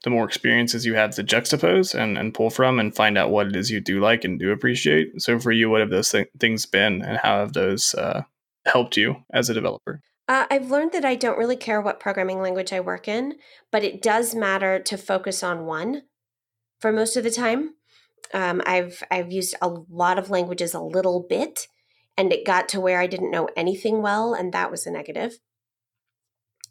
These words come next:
Speaker 2: Um, but, but the best programming language to use is the one you already know. Actually, not quite true.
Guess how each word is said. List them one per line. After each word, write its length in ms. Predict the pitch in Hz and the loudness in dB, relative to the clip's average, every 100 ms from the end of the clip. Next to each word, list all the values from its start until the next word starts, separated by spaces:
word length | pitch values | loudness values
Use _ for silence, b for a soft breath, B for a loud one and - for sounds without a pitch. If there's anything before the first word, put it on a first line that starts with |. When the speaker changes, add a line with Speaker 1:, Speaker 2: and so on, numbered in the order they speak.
| _ | _
Speaker 2:
Um, 400 | - 196 180 180 - B B B - | -4 -2 -4 -6 -12 B B B -2
but, 280 | 220 202 | -2 0
but 320 | 220 202 190 _ | 0 0 -2 _
the 200 | 202 220 | -6 -2
best 280 | 214 214 - | 0 0 -2
programming 320 | 202 185 180 | 0 0 0
language 320 | 180 175 175 | 0 -2 -2
to 80 | - | -4
use 120 | 165 | -4
is 120 | 170 - | -6 -6
the 100 | 165 | -6
one 100 | 165 | -4
you 120 | 165 | -6
already 200 | 165 180 | -6 -6
know. 240 | - - - | -6 -2 -2
Actually, 520 | 247 - 202 185 - - | -2 -2 -2 -2 -6 -6
not 160 | 185 | -6
quite 160 | - 185 | -4 -4
true. 220 | 170 | -4